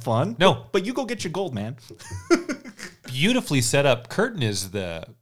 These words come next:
Speaker 2: the morality of this group, right? Or the
Speaker 1: Oh, yeah, he's, he's, to me, he's the, almost he seems like he's tagged along for the gold ride, but he's also the more, most even keel.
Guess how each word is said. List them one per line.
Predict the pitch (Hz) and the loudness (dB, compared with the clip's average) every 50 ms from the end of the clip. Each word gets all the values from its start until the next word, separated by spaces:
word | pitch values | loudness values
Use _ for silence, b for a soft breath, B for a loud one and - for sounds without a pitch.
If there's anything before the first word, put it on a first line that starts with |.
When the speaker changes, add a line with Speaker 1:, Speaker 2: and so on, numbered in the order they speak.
| _ _ _ _ | _ _ _ _
Speaker 2:
the | 113 107 | -12 -10
morality | 104 98 101 98 95 101 - 160 240 180 101 92 87 82 | -8 -6 -4 -4 -2 -2 -4 -4 -4 -4 -4 -4 -4 -6
of | 76 76 | -8 -10
this | 80 80 73 - | -10 -8 -8 -8
group, | - - 90 85 82 - 90 | -8 -8 -10 -10 -10 -10 -8
right? | 90 101 127 160 165 | -8 -8 -8 -8 -6
Or | - 110 104 | -4 -4 -4
the | 95 98 98 92 87 87 135 | -2 -4 -4 -6 -4 0 2
Speaker 1:
Oh, | 240 | 2
yeah, | 247 196 190 165 | 4 4 4 2
he's, | 147 220 262 - - - | 2 2 0 -2 -4 -8
he's, | - 220 254 285 277 - | -6 -4 -4 -4 -4 -6
to | - 214 185 - 233 | -10 -12 -8 -4 -2
me, | 220 220 254 285 294 | -2 -2 -2 -4 -6
he's | 247 - 247 233 196 - | -4 -4 -4 -4 -4 -4
the, | - 196 175 156 147 139 131 - - | -2 0 2 2 4 4 2 2 2
almost | 180 214 233 262 247 240 - - | 0 0 2 0 -2 -2 -2 -2
he | 220 214 | -2 -2
seems | 185 - - 220 220 220 202 175 | -2 -2 -2 -2 -4 -4 -2 -2
like | 170 151 - - | -2 -4 -4 -4
he's | 165 147 123 - | -4 -4 -4 -4
tagged | - 151 151 139 - | -2 -4 -4 -2 -2
along | 104 95 90 - 95 107 127 151 185 202 185 | -2 -2 -2 -2 -2 0 0 0 0 -2 -4
for | - - 175 170 | -4 -4 -4 -4
the | - 131 | -2 -2
gold | 120 127 127 147 160 160 | 0 0 0 0 0 0
ride, | 175 180 180 185 196 220 226 220 - - | 0 0 0 0 0 -2 -4 -6 -8 -10
but | 123 127 117 156 160 160 | -10 -6 -2 0 2 2
he's | 190 190 170 | 2 0 0
also | 214 269 320 - - 349 330 | 0 -2 -2 0 2 2 2
the | 170 170 | 4 4
more, | 160 147 151 156 151 151 | 2 4 2 2 0 0
most | 156 147 147 139 - 170 | 0 0 0 0 0 -2
even | 170 156 143 123 | -2 -2 0 2
keel. | 117 131 156 127 90 90 - _ | 2 2 2 0 -2 -6 -10 _